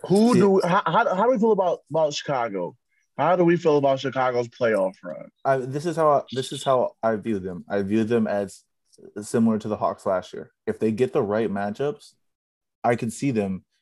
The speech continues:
Speaker 2: in the Eastern Conference
Speaker 1: Going
Speaker 2: Finals.
Speaker 1: Finals,
Speaker 2: But
Speaker 1: just like the Hawks last year, yeah.
Speaker 2: just like the Hawks last year, if the, if the matchups work like that. But if you're asking me, Chicago or Milwaukee, Milwaukee,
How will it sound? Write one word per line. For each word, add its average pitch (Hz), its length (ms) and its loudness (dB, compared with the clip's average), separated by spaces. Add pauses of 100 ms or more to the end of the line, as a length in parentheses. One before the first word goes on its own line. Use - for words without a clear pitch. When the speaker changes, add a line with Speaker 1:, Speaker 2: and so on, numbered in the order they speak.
(140)
Speaker 2:
in 117 120 4
the 110 60 6
Eastern 107 280 -2
Conference 101 260 -4
Speaker 1:
Going 117 220 2
Speaker 2:
Finals. - 240 -8 (260)
Speaker 1:
Finals, 120 240 4
Speaker 2:
But 104 60 6
Speaker 1:
just 107 100 -2
like 110 100 -2
the 98 80 -8
Hawks 110 280 -2
last 107 220 -4
year, 104 340 -4
yeah. 104 40 -2
Speaker 2:
just 120 220 -2
like 117 160 2
the 107 80 0
Hawks 113 320 2 (160)
last 139 340 2
year, 90 180 -8
if 101 140 -2
the, 98 200 0 (140)
if 120 160 0
the 110 80 0
matchups 107 440 2
work 117 160 0
like 92 180 -2
that. 67 200 -10 (300)
But 110 300 2
if 120 140 -4
you're 123 160 2
asking 117 340 -2
me, 101 320 -4 (200)
Chicago 107 840 0 (460)
or 104 100 0
Milwaukee, 95 560 -8 (160)
Milwaukee, 104 560 4